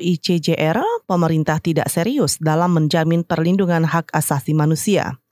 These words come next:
Direktur Eksekutif I C J R Anggara Suwahyu mengatakan,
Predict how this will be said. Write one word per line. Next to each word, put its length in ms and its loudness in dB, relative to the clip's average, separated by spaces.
Direktur 400 0
Eksekutif 720 0
I 160 0
C 240 -2
J 160 0
R 240 0
Anggara 400 0
Suwahyu 560 2
mengatakan, 560 0